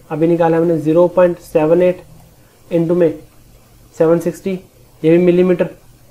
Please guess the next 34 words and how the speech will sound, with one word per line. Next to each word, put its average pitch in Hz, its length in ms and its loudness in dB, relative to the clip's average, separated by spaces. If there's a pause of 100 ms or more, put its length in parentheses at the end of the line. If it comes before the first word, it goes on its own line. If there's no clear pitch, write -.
(720)
mercury, 160 300 0
millimeter, 170 400 0
mercury 175 300 -2
से 175 80 -4
millimeter, 170 380 0
mercury 175 360 -2
cancel 175 340 0
हो 175 80 4
गया। 175 120 -2 (560)
इसको 185 220 -4
multiply 180 420 2
करेंगे, 180 320 2
multiply 165 440 0
करने 180 260 0
के 175 80 -2
बाद 175 140 2
जो 175 80 -2
हमारी 170 240 0
value 170 240 2
आएगी 170 180 2
वो 165 100 0
आएगी 165 240 2
four 160 440 4
point 175 320 0
nine 170 340 2
nine 165 220 2
into 165 260 -4
में 160 160 0 (540)
ten 170 160 2
raise 170 160 0
to 180 60 -4
power 175 200 0
minus 170 400 0
four 160 180 6